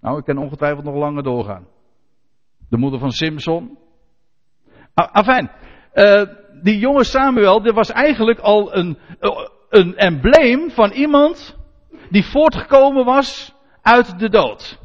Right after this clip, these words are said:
Op zich al een symbool daarmee van opstanding, van nieuw leven. Ja, je moet zo'n drie B, drie D-bril he-, op hebben om het te zien,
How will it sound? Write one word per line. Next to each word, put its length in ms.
Op 160
zich 500
al 320
een 140
symbool 600
daarmee 640
van 240
opstanding, 720
van 260
nieuw 240
leven. 500
Ja, 120
je 140
moet 180
zo'n 200
drie 200
B, 380
drie 280
D-bril 540
he-, 200
op 140
hebben 360
om 200
het 300
te 100
zien, 360